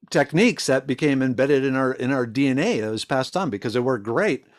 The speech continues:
back then, but is really messing us up now. And so my latest quest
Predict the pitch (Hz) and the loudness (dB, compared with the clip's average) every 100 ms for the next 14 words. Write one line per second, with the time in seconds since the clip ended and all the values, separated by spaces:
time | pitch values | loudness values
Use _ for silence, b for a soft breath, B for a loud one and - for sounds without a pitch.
0 | b b - 113 98 135 131 - 175 165 | b b -12 -6 2 4 2 2 0 0
1 | 110 b b b 123 110 127 131 135 135 | -4 b b b -6 0 2 0 0 0
2 | 123 107 120 131 123 113 120 - - 120 | 0 -2 0 2 0 0 -2 -4 -4 -4
3 | 110 101 147 143 - _ - 107 170 151 | -4 -4 -4 -6 -10 _ -12 -8 -8 -8
4 | 127 - b b b b _ 127 123 120 | -12 -18 b b b b _ -4 -2 -2
5 | - 131 131 127 120 160 254 151 120 - | 0 2 2 0 2 2 2 2 0 -4
6 | - b b b b b b _ - 147 | -8 b b b b b b _ -8 0
7 | 160 143 - - - | 2 4 2 0 -4